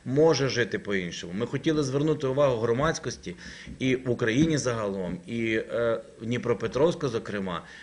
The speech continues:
в тому, що люди, які користуються знімними протезами, насправді страждають.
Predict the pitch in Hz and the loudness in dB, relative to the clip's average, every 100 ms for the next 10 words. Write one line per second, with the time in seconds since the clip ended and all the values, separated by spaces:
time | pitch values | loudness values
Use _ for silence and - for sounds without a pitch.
0 | - - 156 160 143 - 127 135 165 131 | -20 2 4 6 2 -2 0 4 6 4
1 | - - 135 131 156 156 143 123 135 143 | 2 -2 0 0 2 2 0 0 0 2
2 | 139 139 135 160 165 143 127 123 - 143 | 0 0 0 2 2 0 -2 -2 0 0
3 | 147 127 127 - 123 104 120 117 90 | 0 0 -4 -4 -4 -2 0 2 2